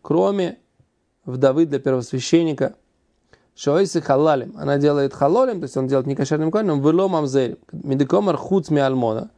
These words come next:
алма афилу хаеви лавин". Любые запреты, "Шло махмас курба", которые не из, даже которые не из-за родственности. "Марбе", он добавлял.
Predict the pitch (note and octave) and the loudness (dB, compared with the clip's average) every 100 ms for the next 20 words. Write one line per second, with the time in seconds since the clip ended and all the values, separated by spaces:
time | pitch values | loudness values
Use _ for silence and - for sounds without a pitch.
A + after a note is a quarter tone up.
0 | _ _ _ - D3+ C#3+ C3+ C3+ C3 A3 | _ _ _ 0 2 4 0 -6 -4 0
1 | A3+ F#3 E3 F3+ F3+ F3+ E3+ C3 - C#3+ | 2 4 2 2 2 0 0 -4 -4 -4
2 | D3 F3 A3 F#3 B2+ C3 C3 D3 C3 - | -2 -2 2 2 2 0 0 0 0 -2
3 | B3+ _ _ _ _ _ _ - E3 G3+ | -8 _ _ _ _ _ _ -2 2 2
4 | F#3 E3+ D3+ - F3 B2+ C3+ B2+ D3 D3 | 0 -2 -4 0 0 0 -4 0 0 2
5 | D#3+ G3 A3 G#3 E3+ E3+ D3+ D#3 - _ | 0 0 0 -2 0 0 0 -6 -12 _
6 | D#3 F3 F#3 E3+ C#3+ E3+ E3+ D#3+ E3+ G3 | 2 2 2 -4 -2 0 2 0 0 0
7 | F3 D3 C3+ B2+ B2 C3 C3 - A#2 - | 0 2 2 0 -2 -2 -2 -4 -10 -10
8 | - _ _ _ _ _ - C3+ C#3+ C#3+ | -20 _ _ _ _ _ 0 2 2 0
9 | B2 _ _ _ _ _ _ - C#3+ C#3+ | -2 _ _ _ _ _ _ -2 0 0
10 | C#3+ C3+ C3+ - | 2 2 2 -4